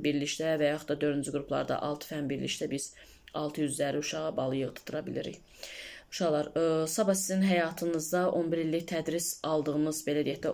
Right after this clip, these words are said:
ocaqdan orta məktəblə bağlı buraxılış imtahanına daxil olursunuz. Sizin hər birinizə uğur arzu edirəm.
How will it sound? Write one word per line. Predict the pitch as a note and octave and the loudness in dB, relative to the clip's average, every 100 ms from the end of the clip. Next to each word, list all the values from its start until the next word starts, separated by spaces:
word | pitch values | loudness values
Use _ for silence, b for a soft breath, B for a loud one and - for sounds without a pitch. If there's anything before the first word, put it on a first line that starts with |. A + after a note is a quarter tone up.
| D3+ | 0
ocaqdan | D3+ D3 D#3+ D#3+ | 0 -2 -2 -2
orta | - D#3+ D#3+ | -2 -2 -2
məktəblə | D3+ - D3+ D3 C#3 C#3+ | -2 -2 -2 0 0 0
bağlı | C#3+ C#3 D3 D#3 | 0 2 0 2
buraxılış | D#3+ D#3 D#3+ A2+ | 0 0 -4 -4
imtahanına | D3+ D#3+ C3 C3+ | -6 -4 -2 -2
daxil | B2+ C3 C#3 C3+ | -2 -4 -2 -2
olursunuz. | C3 C3 - C#3+ E3 - B B B B B | -2 -2 -4 -4 -4 -6 B B B B B
Sizin | - F3+ F3+ F#3 | -6 -2 0 2
hər | F#3+ F#3 D#3 | 4 4 4
birinizə | D3 D3 D3+ D3+ | 2 2 0 2
uğur | D3 D3 D3 | 2 2 0
arzu | D3+ D3 | -2 -2
edirəm. | C#3 C#3 C3+ C3+ | -2 0 -2 -2